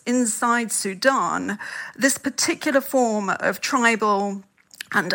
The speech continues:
ethnic violence could spread, I mean, it has already spread across Sudan to other cities, but it could spread across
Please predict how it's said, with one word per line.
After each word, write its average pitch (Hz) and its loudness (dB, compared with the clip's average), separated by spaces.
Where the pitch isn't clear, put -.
ethnic 220 2
violence 208 4
could 302 2
spread, 233 4
I - 4
mean, 233 4
it - -2
has 220 6
already 202 2
spread 262 4
across 190 -2
Sudan 180 0
to - -2
other 202 0
cities, - -2
but 240 2
it 247 -4
could 269 2
spread 220 4
across 208 0